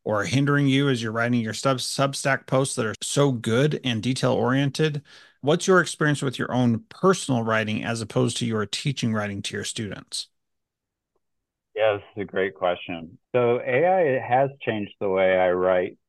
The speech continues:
Speaker 2: because I do use it as a finishing agent. And using it as a finishing agent has freed me up to just write torrents of text. I used to be a highly critical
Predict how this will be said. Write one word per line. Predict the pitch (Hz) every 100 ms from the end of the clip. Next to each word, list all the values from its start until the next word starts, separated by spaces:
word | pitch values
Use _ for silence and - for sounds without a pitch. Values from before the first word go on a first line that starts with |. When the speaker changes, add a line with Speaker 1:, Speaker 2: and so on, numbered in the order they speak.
| -
Speaker 2:
because | 107 113 101
I | 104 95
do | 107
use | 110 104 101 104 98
it | 98
as | 92 92 90 -
a | 101 -
finishing | - 101 95 - 92
agent. | 87 87 87 90 82 85 _ -
And | 101 95 92 92 120
using | 120 127 156
it | 139 117
as | 107
a | 98 -
finishing | 113 113 117 101 92
agent | 85 87 85 90 85 92 _ -
has | 98 90 -
freed | 113 104 101
me | 101 92
up | 90 90 92 - - _ - -
to |
just | 92 98 -
write | 90 90 92 92 -
torrents | 101 95 95 87 - -
of | 92 82 -
text. | 87 80 - - _ _ _ -
I | 101
used | 107 117 139 -
to | 123
be | 110 107 104 101 98 101 -
a | 95
highly | - 101 95 95 92 90 80 _ _
critical | - - 107 110 - 110 107 117